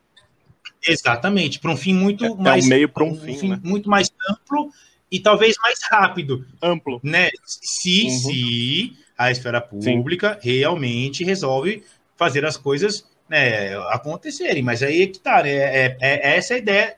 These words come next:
Speaker 1: da briga, ir lá brigar do outro lado, né? Não brigar só do lado de cá, brigar do lado de lá também. E não, e não só, né,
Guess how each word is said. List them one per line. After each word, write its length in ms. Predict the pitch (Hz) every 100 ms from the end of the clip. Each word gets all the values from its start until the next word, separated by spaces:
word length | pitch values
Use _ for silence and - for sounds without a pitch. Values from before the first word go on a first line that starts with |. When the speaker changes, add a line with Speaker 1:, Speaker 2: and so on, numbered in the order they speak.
| _
Speaker 1:
da 200 | 156 202
briga, 420 | 233 208 147 127
ir 60 | 135
lá 300 | 135 151 - _ _ _
brigar 540 | 185 240 190 185 247 - _ _
do 100 | 359
outro 300 | 226 220 330
lado, 280 | 294 165 147 _ _ _
né? 160 | 135 139
Não 180 | 156
brigar 240 | 196 202 185
só 180 | - 190
do 80 | 202
lado 180 | 202
de 80 | 196
cá, 160 | - 139
brigar 220 | 139 147
do 80 | 147
lado 160 | 156
de 80 | 143
lá 100 | 170
também. 260 | 170 196 208
E 160 | 208 285 269
não, 240 | 196 294 311 -
e 40 | 160
não 200 | 170 190
só, 280 | - 175 233
né, 220 | 208